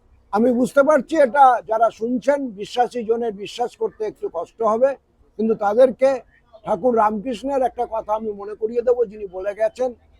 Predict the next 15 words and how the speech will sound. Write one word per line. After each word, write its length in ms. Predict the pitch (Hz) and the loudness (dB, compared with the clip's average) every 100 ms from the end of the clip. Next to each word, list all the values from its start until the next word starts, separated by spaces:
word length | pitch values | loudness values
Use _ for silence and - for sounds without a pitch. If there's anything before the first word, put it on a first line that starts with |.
| _ _ 147 | _ _ 0
যে, 100 | 202 | 0
"ভক্ত 420 | 135 208 - 254 | 2 -2 2 4
হবি 380 | 226 240 269 247 _ _ _ _ | 6 4 0 -6 _ _ _ _
তো 240 | 208 214 170 _ _ _ | 0 2 -2 _ _ _
বোকা 280 | 160 220 269 | 2 4 6
হবি 260 | 202 190 180 | 6 4 -2
কেন?" 240 | 151 113 - _ _ _ _ _ _ _ _ _ _ _ _ _ _ - | -6 -12 -14 _ _ _ _ _ _ _ _ _ _ _ _ _ _ -2
দ্য 80 | 202 | 2
নিউজ 360 | 202 240 285 | 4 2 0
কাউন্টার 400 | - 294 285 277 | 0 0 0 0
ডট 260 | 226 240 233 | 2 2 4
এস 300 | 262 240 - _ _ - | 4 4 0 _ _ 0
এখন 300 | 202 233 233 | 2 2 2
এই 120 | 220 | 2
পর্যন্ত। 560 | - 240 226 262 262 | 4 4 4 2 4